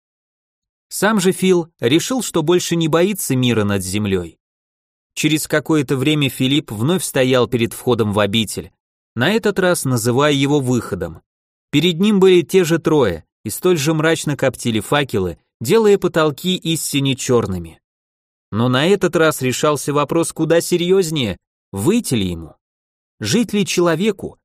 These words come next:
проникнувшему в столь опасные тайны. И пусть все было оговорено несколько раз и принесены настолько страшные клятвы,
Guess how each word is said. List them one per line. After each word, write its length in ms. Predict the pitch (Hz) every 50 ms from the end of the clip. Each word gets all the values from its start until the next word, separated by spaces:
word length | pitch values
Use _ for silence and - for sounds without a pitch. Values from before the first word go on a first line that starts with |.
| _ _
проникнувшему 920 | - 131 139 147 147 170 185 180 - 175 160 - - - 156 151 147 143 131
в 80 | -
столь 260 | - - 143 139 135
опасные 580 | 131 127 - - 143 135 - - 139 135 135 135
тайны. 540 | 123 - 135 123 110 92 87 85 80 - _ _ _ _ _ _ _ _ _ _ _ _ _ -
И 120 | 107 101
пусть 380 | - 156 175 - - - - -
все 220 | - - 156 139
было 280 | 131 147 147 143 135 131
оговорено 480 | 131 127 127 123 131 127 131 127 127
несколько 560 | 127 123 123 120 - - 127 113 104 - 123
раз 400 | 113 120 127 120 104 - - - _ _ _ _ _
и 100 | - 107
принесены 600 | - 123 131 123 127 127 - - 147 139 139 143
настолько 520 | 139 131 123 - - 151 147 - - 147
страшные 560 | 131 - - - 135 127 - - 131 127 123
клятвы, 560 | 120 - 120 123 131 127 - 120 123 131 120